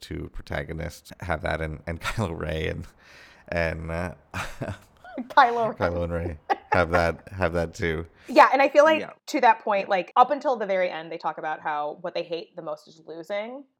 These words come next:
Speaker 2: and nothing feels as good as winning. But at the end, I think we find two things that are better than winning, and it's, like, one is sex, and then the second thing is playing.
Speaker 1: Yeah, and, like, in both cases,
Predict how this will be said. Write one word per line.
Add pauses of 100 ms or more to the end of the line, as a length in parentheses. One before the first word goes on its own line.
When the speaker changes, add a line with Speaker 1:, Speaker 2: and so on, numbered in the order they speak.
Speaker 2:
and
nothing
feels
as
good
as
winning. (540)
But
at
the
end,
I
think
we
find
two
things
that
are
better
than
winning,
and
it's,
like, (480)
one
is
sex, (560)
and
then
the
second
thing
is (220)
playing. (240)
Speaker 1:
Yeah,
and,
like, (120)
in
both
cases,